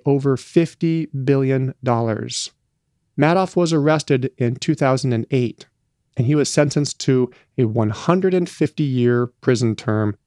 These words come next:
in two thousand and nine, and he was ordered to repay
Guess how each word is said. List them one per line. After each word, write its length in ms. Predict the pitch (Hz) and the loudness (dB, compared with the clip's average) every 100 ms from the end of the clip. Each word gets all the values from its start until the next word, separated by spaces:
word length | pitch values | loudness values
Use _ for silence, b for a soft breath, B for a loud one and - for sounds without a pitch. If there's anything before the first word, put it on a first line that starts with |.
| _ _ | _ _
in 120 | 123 | -4
two 160 | 104 120 | 0 0
thousand 360 | 113 110 110 107 | 2 0 2 0
and 140 | 104 | 0
nine, 400 | 107 110 117 127 _ _ _ _ | 0 0 -2 -4 _ _ _ _
and 80 | 131 | 2
he 60 | |
was 120 | 120 110 | 2 0
ordered 320 | 147 156 170 - | 2 2 2 -2
to 120 | 147 | -2
repay 640 | 143 139 - 123 110 107 | -2 -4 -2 0 2 0